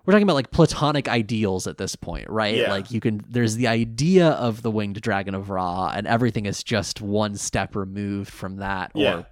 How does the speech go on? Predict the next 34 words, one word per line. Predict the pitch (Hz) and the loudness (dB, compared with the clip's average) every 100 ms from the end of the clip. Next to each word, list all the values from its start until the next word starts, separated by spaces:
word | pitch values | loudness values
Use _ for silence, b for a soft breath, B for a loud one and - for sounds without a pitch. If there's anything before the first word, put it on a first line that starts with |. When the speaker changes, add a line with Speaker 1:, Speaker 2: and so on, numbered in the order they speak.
| - | -10
Speaker 1:
or | 92 | -10
more. | 95 65 50 - _ | -8 -10 -10 -16 _
Speaker 2:
They're | 135 | -4
a | 151 | 0
little | 196 175 | 2 0
tarnished, | 123 156 143 104 - | 0 0 0 -6 -12
but | - 104 _ - - - | -12 -12 _ -20 -14 4
in | 208 208 | 4 4
theory, | - 165 151 143 | -2 -2 0 0
it | - - - | -4 -12 -10
should | - 180 147 | -2 0 0
work | 120 123 117 - | -2 -2 -4 -12
as | 120 117 110 | -4 -4 -4
the | 110 | -2
actual | 113 120 - 117 110 | -2 -2 -6 -8 -6
Winged | 104 101 - | -8 -8 -4
Dragon | 90 87 87 | -4 -4 -10
of | 87 | -14
Ra. | 87 55 - _ _ _ _ _ _ _ - _ _ _ - - _ _ _ _ | -10 -10 -12 _ _ _ _ _ _ _ -20 _ _ _ -20 -20 _ _ _ _
Speaker 1:
It's | - | -12
like | 110 107 | -12 -10
a, | 98 98 98 98 98 104 | -10 -8 -10 -10 -8 -10
it's, | - | -10
it's | 156 156 | -10 0
like, | 190 - | 0 0
it's | 196 | 0
like | 208 202 - | 2 0 -4
eating | 208 180 | -8 -4
a | 160 | -4
Hydrox | - 147 139 123 113 - - | -2 -2 -2 0 -2 -4 -8
cookie, | - - - - _ _ - | -10 -14 -16 -20 _ _ -6
Speaker 2:
<laughs> | 135 127 - - - 139 | -4 -6 -12 -8 -6 -4
Speaker 1:
you | 143 | -2
know? | 147 147 | -2 -2